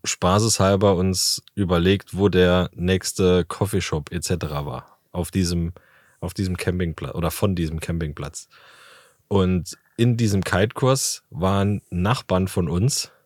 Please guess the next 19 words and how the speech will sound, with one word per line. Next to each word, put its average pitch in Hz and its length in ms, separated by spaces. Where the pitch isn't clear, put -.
waren 92 220
auch 92 240
da. 67 280
Und 101 160
die 104 320
haben 87 280
dann 85 380
im 87 120
Kite-Kurs 90 400
so 87 100
erzählt, 98 440
wir 87 540
kommen 107 240
einmal 123 300
im 104 120
Jahr 98 240
hierher 101 320
nach 92 220
Holland 123 420